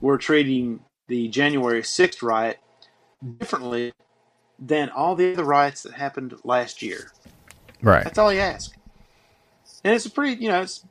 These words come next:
Speaker 1: it's a decent question. You know that the organization that he works for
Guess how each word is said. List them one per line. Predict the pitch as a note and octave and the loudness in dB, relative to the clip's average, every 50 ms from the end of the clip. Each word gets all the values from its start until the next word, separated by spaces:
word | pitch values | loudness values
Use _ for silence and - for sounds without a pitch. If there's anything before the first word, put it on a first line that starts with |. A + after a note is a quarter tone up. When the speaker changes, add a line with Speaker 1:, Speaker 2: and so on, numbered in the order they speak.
| _ _ | _ _
Speaker 1:
it's | - - - - E3 | -14 -12 -12 -12 -4
a | D#3 | 0
decent | F#3+ G3 F3+ - - | 2 2 2 0 0
question. | G3 G#3+ G#3+ - E3+ - _ _ _ _ _ _ _ - - | 0 0 0 0 -4 -16 _ _ _ _ _ _ _ -20 -10
You | - C#3+ E3+ G3+ | -2 2 4 6
know | A3 A3 A3 G3+ | 6 6 6 4
that | E3+ D#3 - | 2 0 -4
the | - F3 C#3 - | -4 -6 -6 -2
organization | - D#3+ F3 F3+ E3 E3 D#3+ C3+ A#2+ C#3 C#3 D#3+ - F#3 F#3 | 2 4 4 4 4 2 0 -2 0 0 0 0 -2 -2 -4
that | E3 C3 | -4 -2
he | C3+ A#2+ | -2 -2
works | A2 A#2+ C3 C#3+ - - | 0 0 -2 -2 -4 -4
for | - E3+ F3+ F3 | -4 -4 -4 -4